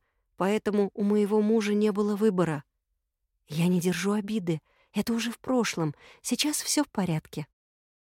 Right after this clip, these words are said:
Джиюн стало легче. Может, перед ней никто и не извинялся,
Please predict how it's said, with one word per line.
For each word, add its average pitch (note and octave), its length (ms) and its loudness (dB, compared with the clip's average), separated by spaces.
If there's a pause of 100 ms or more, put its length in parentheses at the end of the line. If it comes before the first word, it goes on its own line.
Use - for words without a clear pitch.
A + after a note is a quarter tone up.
(320)
Джиюн G3 440 6
стало F#3 440 0
легче. D#3+ 560 -2 (520)
Может, A3+ 340 6
перед A3 240 4
ней A#3+ 240 6
никто A#3 440 4
и G#3 220 4
не G#3 160 8
извинялся, G#3 720 4